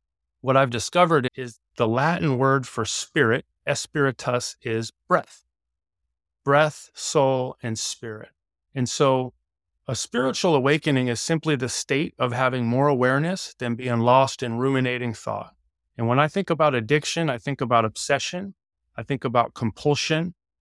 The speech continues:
and I think about habitual impulsive reactions, right? Those are all aspects of the mind. So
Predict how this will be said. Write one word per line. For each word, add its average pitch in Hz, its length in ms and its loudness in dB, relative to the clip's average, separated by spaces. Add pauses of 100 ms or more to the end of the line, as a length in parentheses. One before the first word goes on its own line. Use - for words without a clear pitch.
and 123 100 -2
I 117 100 0
think 147 260 -4
about 123 340 2
habitual 139 760 -4 (100)
impulsive 147 1120 -2 (260)
reactions, 117 600 -4 (280)
right? 123 240 -4 (280)
Those 175 220 4
are 170 120 6
all 151 220 4
aspects 135 480 -2
of 120 100 -6
the 110 60 -6
mind. 107 400 -4 (640)
So 127 480 0